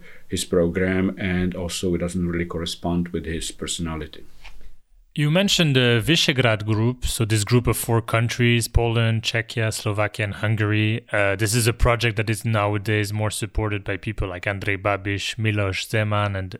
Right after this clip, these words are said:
Speaker 2: and the far right. Do you think that this group is now dead, uh, now that we have Poland and Hungary in bad terms because of different views on Ukraine and Russia, and now that both the Czech president and government will be rather distrustful of Budapest?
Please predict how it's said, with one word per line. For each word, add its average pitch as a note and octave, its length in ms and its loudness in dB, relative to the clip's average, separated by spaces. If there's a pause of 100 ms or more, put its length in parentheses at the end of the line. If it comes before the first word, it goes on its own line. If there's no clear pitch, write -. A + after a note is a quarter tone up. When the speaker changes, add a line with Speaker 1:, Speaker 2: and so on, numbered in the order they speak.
Speaker 2:
and G#2+ 100 -8
the G2 60 -4
far F#2+ 280 -2
right. A#2 440 0 (320)
Do - 100 -4
you C3 60 2
think F#3 240 2
that C3+ 320 0
this D3+ 180 2
group F#3+ 240 2
is D#3 140 4
now C3+ 180 4
dead, G#2+ 500 0
uh, A#2 420 -4
now A2+ 180 2
that A2 100 0
we G#2+ 140 2
have G2 240 -2
Poland A2 420 2
and F#2+ 140 -8
Hungary A#2+ 520 2
in G#2+ 100 0
bad G#2 300 0
terms A2 360 0
because G2+ 320 -6
of F#2+ 100 -6
different G2+ 380 -6
views G2+ 240 -4
on G2 120 -6
Ukraine G2 360 -6
and F#2 160 -6
Russia, B2+ 480 2 (360)
and G#2+ 120 -2
now A2 240 2
that G2 200 -4
both A2 280 -2
the A2 80 -6
Czech - 320 -4
president G#2 640 0
and B2 180 0
government F#2+ 600 -4 (440)
will G#2+ 120 -2
be G2+ 140 0
rather G2 440 0
distrustful G2 640 -4
of F#2 320 -10
Budapest? F#2+ 520 -4